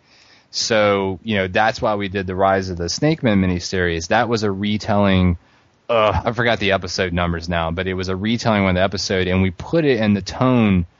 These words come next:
of how I wanted to do it with the comic. And so I was like, and that, and that came out. I was really happy with how that came out. But then when we went to volume three, I was like, you know, we, we can't do this for volume three. We can't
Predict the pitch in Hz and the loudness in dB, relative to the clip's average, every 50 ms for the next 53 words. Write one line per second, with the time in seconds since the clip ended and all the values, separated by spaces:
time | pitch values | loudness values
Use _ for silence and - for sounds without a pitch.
0 | _ _ _ _ _ _ _ - 101 101 98 92 95 95 107 107 107 104 104 101 | _ _ _ _ _ _ _ -2 0 2 2 2 0 0 0 2 2 2 2 2
1 | 98 95 90 90 85 98 98 92 85 82 - 87 - - - 156 151 143 113 95 | 0 0 0 -2 -4 -4 -4 -4 -4 -6 -8 -12 -6 -2 0 0 2 2 2 0
2 | 85 80 82 - - - _ _ _ _ _ _ _ _ _ - 110 113 113 110 | 0 -2 -4 -8 -14 -20 _ _ _ _ _ _ _ _ _ -4 -2 0 0 2
3 | 107 104 104 - - 120 110 104 98 98 95 95 95 92 80 - - 101 101 98 | 2 0 0 0 0 0 2 2 2 0 -2 -4 -4 -6 -8 -10 -6 -4 -4 -2
4 | 95 92 90 85 95 107 113 123 123 123 139 147 151 - - 131 110 104 101 107 | -2 -2 -4 -4 -2 0 0 0 0 0 0 0 0 0 0 2 2 2 2 2
5 | 113 107 101 107 98 92 92 92 90 87 - 90 85 87 82 80 80 - 90 90 | 0 0 0 0 0 0 0 0 -2 -2 -4 -6 -6 -6 -8 -8 -8 -8 -6 -2
6 | 95 110 123 110 104 87 98 113 113 127 139 135 131 123 120 113 107 104 107 95 | 0 0 2 2 0 0 -2 -2 0 0 2 2 2 2 0 0 -2 -2 -2 0
7 | 104 101 98 92 90 90 - 131 143 147 131 113 104 101 95 104 104 98 101 101 | 0 0 0 0 -2 -4 -4 -2 0 0 2 2 2 2 2 2 0 -2 -2 -4
8 | 95 92 101 98 104 120 120 101 127 123 - - 160 135 71 90 92 104 104 92 | -4 -2 -2 -2 -2 -2 -2 -4 -4 -4 -2 -2 -2 -2 -2 -4 -6 -4 -4 -4
9 | 82 80 76 - - - - - - 95 87 90 85 82 80 78 78 92 85 82 | -4 -6 -6 -6 -8 -10 -8 -6 -6 -4 0 0 0 0 0 -2 -2 -2 -2 -2
10 | 82 98 101 - - - 120 120 113 104 | -2 -4 -6 -4 -2 0 0 2 2 0